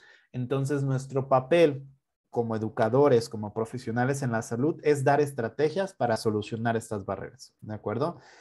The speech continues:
Y creo que justamente algunas de las seis estrategias que platicamos el día de hoy pueden funcionar para eso.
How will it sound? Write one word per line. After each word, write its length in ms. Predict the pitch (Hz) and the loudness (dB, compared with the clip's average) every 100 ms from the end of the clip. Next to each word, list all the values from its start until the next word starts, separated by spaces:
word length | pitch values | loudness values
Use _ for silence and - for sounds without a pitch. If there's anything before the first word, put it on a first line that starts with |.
| _ - | _ -2
Y 160 | 127 | 2
creo 200 | 147 147 | 4 6
que 100 | 151 | 4
justamente 580 | 143 143 139 135 135 135 | 2 0 0 0 0 2
algunas 480 | 123 131 170 165 160 | 0 0 0 0 0
de 80 | 113 | 0
las 160 | 101 | -2
seis 240 | - 127 147 | -4 -4 -6
estrategias 840 | 135 120 - 113 110 120 151 - _ _ _ _ _ _ - | -4 -4 0 0 0 0 -2 -4 _ _ _ _ _ _ -8
que 100 | - | -4
platicamos 580 | 117 113 113 117 127 135 | 0 -2 -2 -2 -2 0
el 80 | 123 | 0
día 140 | 117 120 | 2 4
de 100 | 127 | 6
hoy 260 | 160 180 - _ _ - | 4 0 -12 _ _ 2
pueden 320 | 175 202 214 | 4 4 2
funcionar 540 | 165 131 131 127 135 | -2 -4 -2 0 2
para 180 | 139 139 | 2 2
eso. 340 | 180 - 120 | 0 -4 -16